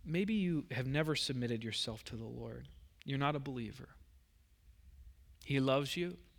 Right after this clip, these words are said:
He wants you to follow after him. And you can be saved and changed and transformed by believing in Jesus, by trusting that he died for you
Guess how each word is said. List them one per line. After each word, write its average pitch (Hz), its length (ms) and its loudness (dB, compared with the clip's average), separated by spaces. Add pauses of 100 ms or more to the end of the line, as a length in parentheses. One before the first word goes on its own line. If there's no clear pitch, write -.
(920)
He 143 120 0
wants 143 360 2
you 160 80 4
to 143 60 4
follow 147 420 4
after 147 340 2
him. 156 440 -4 (920)
And 139 140 4
you 156 100 6
can 147 160 0
be 131 140 2
saved 156 720 4
and 143 180 -2
changed 127 680 2
and 117 140 -2
transformed 120 880 -4
by 113 140 -2
believing 120 640 -2
in 107 140 -6
Jesus, 110 680 -6 (460)
by 123 120 2
trusting 143 520 2
that 131 120 0
he 131 80 -2
died 120 400 0
for - 200 -10
you 123 300 -6